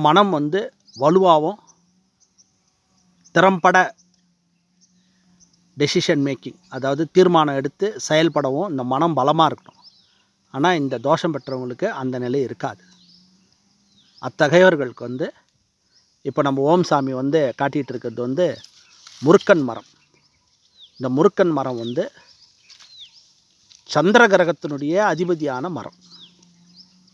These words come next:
இந்த இலையிலிருந்து எடுக்கப்பட்ட சாறை கொண்டு பாதரசத்தை மணியாக கட்டி,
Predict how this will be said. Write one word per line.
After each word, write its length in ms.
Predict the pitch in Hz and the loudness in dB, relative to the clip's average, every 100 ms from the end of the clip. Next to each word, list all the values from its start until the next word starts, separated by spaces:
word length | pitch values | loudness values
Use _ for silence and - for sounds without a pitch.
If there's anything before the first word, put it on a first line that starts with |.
| _ - - 185 _ _ - _ _ _ _ _ - - 143 | _ -20 -20 _ _ _ -20 _ _ _ _ _ -20 -14 -2
இந்த 340 | 160 185 180 160 131 120 - _ _ - - | 2 2 2 0 -2 -6 -12 _ _ -20 -12
இலையிலிருந்து 800 | 139 160 214 220 202 190 208 208 180 | -4 2 4 4 4 0 -2 0 -2
எடுக்கப்பட்ட 440 | 175 160 151 139 - | -2 -6 -8 -10 -8
சாறை 320 | 143 147 165 139 | 0 2 2 -2
கொண்டு 360 | 120 113 135 - _ _ _ - - - - - _ - | -10 -10 -12 -12 _ _ _ -20 -20 -20 -20 -20 _ 2
பாதரசத்தை 640 | 147 202 208 - 165 208 170 | 4 6 4 2 -6 -8 -8
மணியாக 480 | 151 180 180 147 160 - | -6 -4 -2 -4 -8 -14
கட்டி, 320 | 131 _ 139 | -20 _ -18